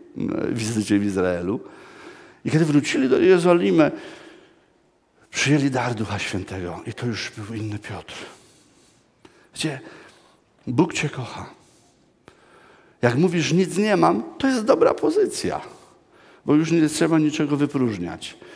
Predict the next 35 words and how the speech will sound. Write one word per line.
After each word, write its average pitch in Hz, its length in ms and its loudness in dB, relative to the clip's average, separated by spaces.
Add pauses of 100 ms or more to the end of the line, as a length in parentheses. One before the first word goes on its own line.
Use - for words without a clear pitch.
(120)
W 139 60 6
ogóle 170 180 10
naj-, 165 220 8
największy 190 500 8
problem 226 380 10
z - 100 0
tymi, 233 240 6
którzy 196 280 6
mówią, 208 320 6
że 190 100 6
są 180 220 6
bogaci - 600 4 (360)
i 123 60 4
mają 156 300 10
wszystko - 420 6
i 175 120 6
wszystko 175 320 0
potrafią, 151 680 6 (540)
bo 156 300 12
trudno 196 400 6
napełnić 180 600 6
coś, 160 220 2
co 156 80 4
jest 120 180 2
pełne. 80 360 -2 (1300)
Ale 135 180 0
jeżeli 165 440 2
w 147 60 -2
swojej 165 640 0
pokorze 156 460 -4
mówisz: 151 200 4
"Panie, 175 360 4 (360)
potrzebuję 165 680 -4
Twojej 151 400 -8
miłości. 92 580 -10